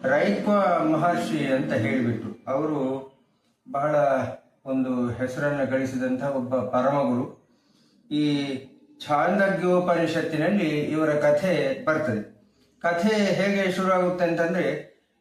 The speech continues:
ಜನಶ್ರುತಿ ಅನ್ನುವಂಥ ಒಬ್ಬ ರಾಜ ಇರ್ತಾನೆ. ಅವನು ಬಹಳ ಪರೋಪಕಾರಿ, ಬಹಳ ಧರ್ಮಿಷ್ಠ, ಬಹಳ ಒಳ್ಳೆಯ ಒಬ್ಬ ಅರಸ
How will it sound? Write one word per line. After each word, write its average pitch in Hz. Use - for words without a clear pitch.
ಜನಶ್ರುತಿ 202
ಅನ್ನುವಂಥ 175
ಒಬ್ಬ 170
ರಾಜ 151
ಇರ್ತಾನೆ. 127
ಅವನು 180
ಬಹಳ 156
ಪರೋಪಕಾರಿ, 156
ಬಹಳ 139
ಧರ್ಮಿಷ್ಠ, 147
ಬಹಳ 123
ಒಳ್ಳೆಯ 143
ಒಬ್ಬ 131
ಅರಸ 127